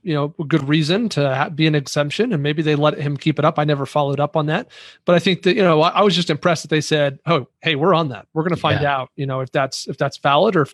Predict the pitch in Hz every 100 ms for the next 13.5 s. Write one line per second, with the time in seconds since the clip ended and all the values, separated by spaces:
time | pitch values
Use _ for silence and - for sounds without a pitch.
0 | - 143 147 - 143 123 - 156 160 -
1 | 147 143 139 147 139 - 139 127 143 147
2 | 139 127 135 123 - 190 131 - _ -
3 | - 95 87 90 - _ _ 147 143 147
4 | 147 - - 143 147 - - - - _
5 | _ - - - - - - - 214 180
6 | 180 233 247 277 214 175 - - 202 185
7 | 143 139 135 - - - - - 156 147
8 | 147 151 160 147 151 160 147 143 123 135
9 | 135 160 180 190 - 147 143 - 156 147
10 | 143 147 151 - 135 - 160 131 123 -
11 | 202 165 156 139 123 151 135 139 - 135
12 | 123 143 143 151 135 190 170 143 147 143
13 | 127 139 151 156